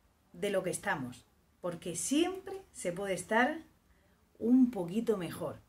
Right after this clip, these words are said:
¿Y esto quién lo va a agradecer? Pues en primer lugar lo vamos a agradecer nosotros mismos y después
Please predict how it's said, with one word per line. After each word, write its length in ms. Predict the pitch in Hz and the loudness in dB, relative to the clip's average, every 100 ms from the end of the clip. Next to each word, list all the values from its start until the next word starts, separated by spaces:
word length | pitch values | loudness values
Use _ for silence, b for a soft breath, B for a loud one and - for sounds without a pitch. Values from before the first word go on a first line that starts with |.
| _ _ _ _ _ | _ _ _ _ _
¿Y 140 | 247 339 | 0 0
esto 220 | 359 381 | 2 0
quién 180 | 349 339 | 0 4
lo 100 | 330 | 6
va 80 | 320 | 8
a 20 | |
agradecer? 760 | 302 294 294 - 339 277 - _ _ _ _ _ | 8 6 4 0 0 0 -2 _ _ _ _ _
Pues 200 | 151 156 | -10 -6
en 120 | 170 | -6
primer 300 | 156 175 185 | -6 -4 -2
lugar 440 | 202 214 269 311 - _ _ | 0 4 4 2 -10 _ _
lo 200 | 170 165 | -4 -2
vamos 280 | 165 175 175 | -2 -4 -4
a 60 | 170 | -4
agradecer 680 | 160 160 160 240 226 113 b b b - | -2 -2 0 0 0 -2 b b b -12
nosotros 680 | 156 156 156 196 190 254 | -10 -8 -6 -4 2 4
mismos 480 | 285 302 254 254 - b b b b | 4 6 6 6 2 b b b b
y 120 | 226 | 2
después 600 | 220 208 - 254 320 - | 2 2 2 0 0 -8